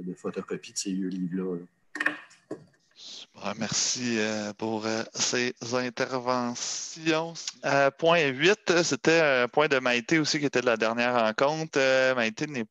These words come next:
Speaker 2: pas là aujourd'hui, à moins que je me trompe. Non, euh, Maïté n'est pas là, mais, euh,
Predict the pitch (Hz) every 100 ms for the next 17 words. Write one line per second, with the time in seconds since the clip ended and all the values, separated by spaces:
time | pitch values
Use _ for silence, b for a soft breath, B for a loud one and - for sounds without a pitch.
0 | - 135 135 151 160 170 143 123 117 110
1 | 135 180 147 131 123 113 - 135 147 151
2 | 151 151 156 156 _ _ - - - -
3 | - - - - - _ _ _ - 123
4 | _ 123 113 113 110 - 107 - 135 110
5 | - 127 127 127 143 165 180 185 147 131
6 | 147 156 143 123 117 110 107 107